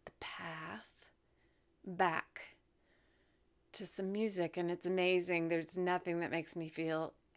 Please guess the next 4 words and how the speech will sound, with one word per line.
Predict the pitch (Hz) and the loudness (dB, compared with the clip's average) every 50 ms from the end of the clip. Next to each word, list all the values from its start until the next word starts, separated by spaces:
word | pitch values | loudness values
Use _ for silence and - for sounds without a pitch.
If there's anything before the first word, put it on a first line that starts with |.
| _ _ _ - | _ _ _ -6
ancient | 165 160 156 165 160 - - - - 170 180 240 285 311 - - - - - _ - 180 - - - | -4 -4 -2 -4 -4 -4 -4 -2 -2 0 0 0 0 0 0 -2 -2 -2 -4 _ -10 -10 -10 -8 -6
<laughs> | 262 156 - - _ _ _ _ - _ _ - - - 480 427 381 349 370 453 - - | -8 -8 -8 -10 _ _ _ _ -20 _ _ -10 -4 -2 0 2 2 2 0 0 -2 0
more | 247 247 254 254 247 247 247 247 | 2 4 6 8 8 8 6 6
than | 262 262 240 233 233 226 226 240 247 269 | 6 6 6 6 6 6 6 4 2 0